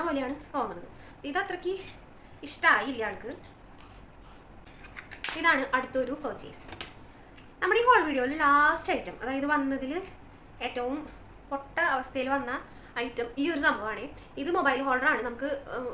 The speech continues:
ഫോൺ ഇപ്പോൾ ചാർജിൽ ചെ-, ചാർജിലിട്ടിട്ട് ഫോൺ ഇങ്ങനെ എവിടെയെങ്കിലുമൊക്കെ ഇതുപോലെ കൊളത്തി ഇടാനായിട്ട് പറ്റും. ആ, ഡബിൾ സൈഡ് ടേപ്പ് വെച്ചിട്ടോ അല്ലെങ്കിൽ ഇവിടെ സ്ക്രൂ ചെയ്യാൻ പറ്റണ സംഭവം വെച്ചിട്ടുണ്ട് അങ്ങനെയോ, അല്ലെങ്കിൽ, ഉം, ഡബിൾ സൈഡ് ടേപ്പ് ഉണ്ടല്ലോ അത്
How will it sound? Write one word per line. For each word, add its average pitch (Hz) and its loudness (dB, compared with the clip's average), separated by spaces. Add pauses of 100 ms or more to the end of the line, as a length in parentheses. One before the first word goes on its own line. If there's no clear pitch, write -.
ഫോൺ 269 2 (200)
ഇപ്പോൾ 277 -4
ചാർജിൽ 262 2 (180)
ചെ-, 269 -2
ചാർജിലിട്ടിട്ട് 254 -2 (440)
ഫോൺ 302 0
ഇങ്ങനെ 294 -2 (200)
എവിടെയെങ്കിലുമൊക്കെ 262 -4 (500)
ഇതുപോലെ 240 -6
കൊളത്തി 277 -4 (120)
ഇടാനായിട്ട് 226 -4
പറ്റും. 226 -8 (500)
ആ, 269 -6 (640)
ഡബിൾ 254 -2
സൈഡ് 240 -2
ടേപ്പ് 233 -4
വെച്ചിട്ടോ 247 -4
അല്ലെങ്കിൽ 220 -4
ഇവിടെ 226 -4 (320)
സ്ക്രൂ - -8 (140)
ചെയ്യാൻ 254 -4
പറ്റണ 240 -6 (180)
സംഭവം 226 -6 (260)
വെച്ചിട്ടുണ്ട് 220 -8 (540)
അങ്ങനെയോ, 240 0 (420)
അല്ലെങ്കിൽ, 254 -4 (400)
ഉം, 277 -2 (240)
ഡബിൾ 277 -4
സൈഡ് 247 -2
ടേപ്പ് 247 -4
ഉണ്ടല്ലോ 180 -8 (300)
അത് 226 -2